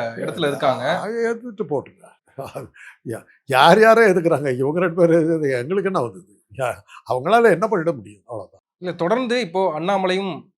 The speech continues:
Speaker 1: அ, சீமானும் சந்திக்கிறப்போ அவங்க என்ன சொல்றது என்னன்னா, தனிப்பட்ட விவகாரங்களை தி மு க இல்ல தி மு கவை ஆதரிக்கக்கூடிய நபர்கள் கையில் எடுத்து எங்களை விமர்சனம் பண்றாங்க,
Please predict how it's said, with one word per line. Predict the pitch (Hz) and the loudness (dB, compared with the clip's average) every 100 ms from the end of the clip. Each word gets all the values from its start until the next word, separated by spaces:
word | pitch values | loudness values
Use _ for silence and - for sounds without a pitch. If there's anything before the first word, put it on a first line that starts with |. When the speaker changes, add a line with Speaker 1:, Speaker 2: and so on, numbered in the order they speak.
| _ 143 | _ -14
Speaker 1:
அ, | 131 120 | -12 -12
சீமானும் | - 170 180 | -10 -4 -4
சந்திக்கிறப்போ | 160 160 147 131 156 185 | -4 -6 -6 -6 -4 -4
அவங்க | 156 190 180 | -4 -4 -4
என்ன | 175 | -4
சொல்றது | 196 214 185 | -4 -2 -2
என்னன்னா, | 151 185 247 _ _ _ _ _ _ 175 | -2 -2 -4 _ _ _ _ _ _ 0
தனிப்பட்ட | 208 247 233 220 | 0 0 0 0
விவகாரங்களை | 202 208 214 180 165 165 185 135 - | 2 2 2 2 0 0 0 -2 -4
தி | 190 | -6
மு | 185 175 | -6 -4
க | 165 175 160 | 2 2 2
இல்ல | 160 | -4
தி | 165 175 | -8 -6
மு | 175 | -6
கவை | 170 151 | -4 -2
ஆதரிக்கக்கூடிய | 160 160 151 151 | -4 -6 -8 -6
நபர்கள் | 143 139 165 | -6 -6 -8
கையில் | 156 160 | -6 -6
எடுத்து | 156 131 180 | -6 -8 -8
எங்களை | 156 143 | -8 -8
விமர்சனம் | 165 160 135 | -8 -8 -10
பண்றாங்க, | 123 120 113 | -8 -8 -10